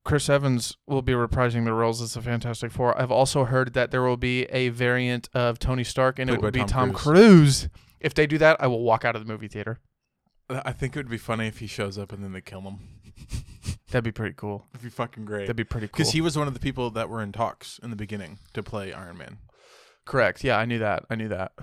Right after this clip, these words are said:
Speaker 1: Well, it's almost like Nicolas Cage even did a suit check for Superman.
Speaker 2: Superman,
Speaker 1: Yeah.
Speaker 2: yep.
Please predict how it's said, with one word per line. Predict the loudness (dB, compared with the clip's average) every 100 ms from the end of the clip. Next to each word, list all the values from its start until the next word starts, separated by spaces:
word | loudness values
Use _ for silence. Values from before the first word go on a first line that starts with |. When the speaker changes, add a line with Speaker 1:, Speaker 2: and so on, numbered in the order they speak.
| -20 -16 -4
Speaker 1:
Well, | -2
it's | 0
almost | -2 -2
like | -2
Nicolas | -2 -4 -6 -6
Cage | -2 0 0 -4
even | -4 -2 -4 -6 -10 -2
did | 0
a | 0 -2
suit | -4 -2 -2 -2
check | -4 -4 -4
for | -10
Superman. | -6 -4 -4 -2 -2
Speaker 2:
Superman, | -2 -4
Speaker 1:
Yeah. | -2
Speaker 2:
yep. | -4